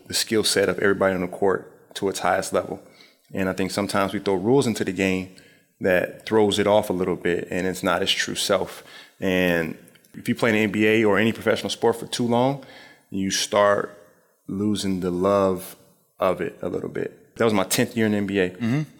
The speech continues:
Speaker 1: which is a long time. I think the average years are, like, three and a, three and a half, four years is the average career.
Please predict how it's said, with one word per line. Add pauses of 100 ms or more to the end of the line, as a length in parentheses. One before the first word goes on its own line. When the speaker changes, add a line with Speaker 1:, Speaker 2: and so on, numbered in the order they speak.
Speaker 1:
which
is
a
long
time.
I
think
the
average
years
are,
like,
three
and
a,
three
and
a
half,
four
years
is
the
average
career.